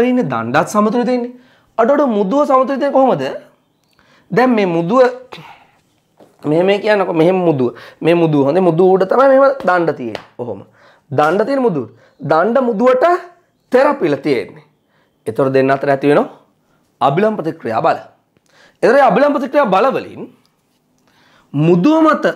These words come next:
දණ්ඩ මගින් මුදුව මත ඇති වෙන්නේ දණ්ඩෙන් ඉවතට ඒව මතකයි අපිට. හරි? මෙහෙම ඇති වෙන්නේ. ඔන්න ඔය ප-, පැත්තට ඇති වෙන්නේ අබිලම්බ ප්‍රතික්‍රියා බලයක් ඇති වෙනවා. මේ බලය කවුරු මතේ? දණ්ඩ මගින්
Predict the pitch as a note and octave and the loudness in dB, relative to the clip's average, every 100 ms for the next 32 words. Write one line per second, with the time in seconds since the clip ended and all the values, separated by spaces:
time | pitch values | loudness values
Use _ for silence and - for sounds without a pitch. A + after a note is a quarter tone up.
0 | - C#3 D#3+ G#3+ C#4 A3+ D3 C#3+ D3 D#3 | -6 -2 0 2 2 0 -2 -4 -2 -2
1 | D#3 D#3+ D3+ D#3 D3 C#3+ C#3 C#3 C3+ - | 0 -2 -2 -4 -4 -2 -2 -2 -8 -14
2 | _ _ _ C#3 C#3+ D#3 E3+ E3 D#3+ D#3 | _ _ _ -2 0 2 0 0 2 2
3 | D3+ D#3+ A#2+ C#3 C3+ D3 D#3 A2 G2 - | 0 -2 0 0 -2 0 0 0 -8 -18
4 | _ - B2+ D3+ - - - C3 A#2+ A2 | _ -8 -4 -4 -8 -12 -4 0 0 -2
5 | A2 F2+ - - _ _ _ _ _ _ | -6 -12 -12 -20 _ _ _ _ _ _
6 | B2 C3+ C#3 C3+ - - B2+ B2 C3 B2 | 2 2 2 -2 -6 -8 -8 -4 -2 0
7 | B2+ C3+ A3 G4+ - _ _ - B2 B2+ | 0 0 0 -2 -8 _ _ -6 0 2
8 | B2+ B2 B2+ - - A#2 A#2 A2 C3 - | 2 -2 -8 -10 -6 -4 -4 -4 -6 -8
9 | C3 - G2+ - - _ - - - - | -12 -10 -12 -14 -20 _ -20 -20 -14 -2
10 | B2+ C#3 D3+ D3 C#3+ D3 D3+ C#3 C#3+ D3 | 2 2 2 0 0 -2 -2 -2 -2 -2
11 | D3 D3+ A#2+ - _ _ _ _ _ _ | -4 -6 -12 -18 _ _ _ _ _ _
12 | C3+ B2+ B2+ B2+ F3 - - C3+ A#2+ A2 | -2 0 2 0 -2 -4 -12 -8 -6 -4
13 | A#2+ | -4